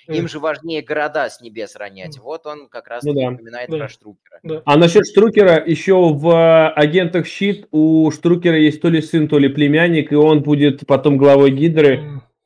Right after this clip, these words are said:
Speaker 3: э, на-, ну или чё-то типа того, и он там тоже будет,
Speaker 2: Ну,
Speaker 3: э, с Гидрой
Speaker 2: ладно.
Speaker 3: сотрудничать.
Speaker 2: В общем, тут они друг на друга типично наставляют пистолеты.
Speaker 1: Мексиканская дуэль, да.
Speaker 2: Да.
Speaker 1: Э, что все застрелят всех.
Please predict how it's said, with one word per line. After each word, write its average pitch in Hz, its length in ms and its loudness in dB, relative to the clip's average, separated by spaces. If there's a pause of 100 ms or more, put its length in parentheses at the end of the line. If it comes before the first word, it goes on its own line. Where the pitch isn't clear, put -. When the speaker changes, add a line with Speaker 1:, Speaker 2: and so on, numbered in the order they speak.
(140)
Speaker 3:
э, 139 200 0
на-, 139 320 -2
ну 156 160 4
или 147 180 6
чё-то - 260 -4
типа 147 280 0
того, 139 420 4
и 143 80 6
он 135 180 2
там 131 180 -2
тоже 135 240 2
будет, 127 320 0
Speaker 2:
Ну, 123 360 0
Speaker 3:
э, - 20 -2
с 113 80 -10
Гидрой 120 580 -2
Speaker 2:
ладно. 156 280 -6
Speaker 3:
сотрудничать. 123 600 -4
Speaker 2:
В 165 140 -2
общем, 208 380 -2
тут 247 160 0
они 180 220 -2
друг 156 320 -8
на 180 100 -4
друга 165 300 -4
типично 156 560 -10
наставляют 143 720 -6
пистолеты. 196 840 -4 (840)
Speaker 1:
Мексиканская 131 680 -16
дуэль, 127 340 -16
да. 98 260 -16
Speaker 2:
Да. 143 380 -14
Speaker 1:
Э, 110 200 -16
что 131 160 -18
все 151 260 -8
застрелят 117 500 -14
всех. - 360 -18